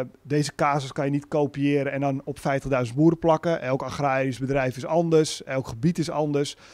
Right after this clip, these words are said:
Maar dit is wel een denkmethode. En als ik dus begin van, "Joh, we moeten de boeren een bredere rol geven", dan word je meteen geplakt, "Oh, het C D A laat de agrarische sector ook in de steek."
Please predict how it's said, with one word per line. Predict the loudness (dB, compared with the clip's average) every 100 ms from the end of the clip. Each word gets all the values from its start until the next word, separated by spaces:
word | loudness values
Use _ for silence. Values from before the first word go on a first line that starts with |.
| -12
Maar | -2
dit | 0 4
is |
wel | 6 6
een | 4 -2 -2
denkmethode. | 4 4 4 2 4 4 6 2
En | 0
als | 0
ik | 0
dus | 0 0
begin | -2 2 2 2
van, | 0 4
"Joh, | 4
we | 4
moeten | 2 4 2
de | 0 -6
boeren | 0 4 6 6
een |
bredere | 4 4 4 4
rol | 4 4 4
geven", | 4 2 2 -2 -6 -20 -20 -20 _ _
dan | -2 2
word | 2 2
je | 0
meteen | 2 4 4 4 -2
geplakt, | -8 -4 2 2 2 0
"Oh, | 2 2
het | 2 2
C | 4
D | 2
A | 2
laat | 0 -2
de |
agrarische | -2 0 0 0
sector | -4 -2 -2
ook | 0
in | -2
de |
steek." | -2 -4 -4